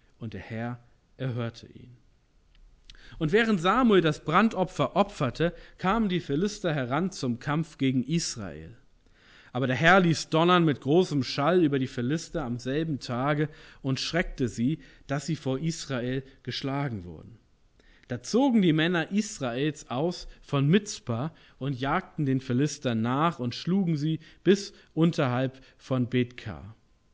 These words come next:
Da nahm Samuel einen Stein und stellte ihn auf zwischen Mizpa und Shen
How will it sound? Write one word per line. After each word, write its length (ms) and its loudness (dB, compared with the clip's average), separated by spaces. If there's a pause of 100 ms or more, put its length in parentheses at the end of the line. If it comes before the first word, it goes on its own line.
(420)
Da 80 0
nahm 260 8
Samuel 520 8
einen 200 0
Stein 480 2
und 140 0
stellte 420 -2
ihn 140 -2
auf 300 0
zwischen 380 -2
Mizpa 480 -4
und 200 -8
Shen 400 -4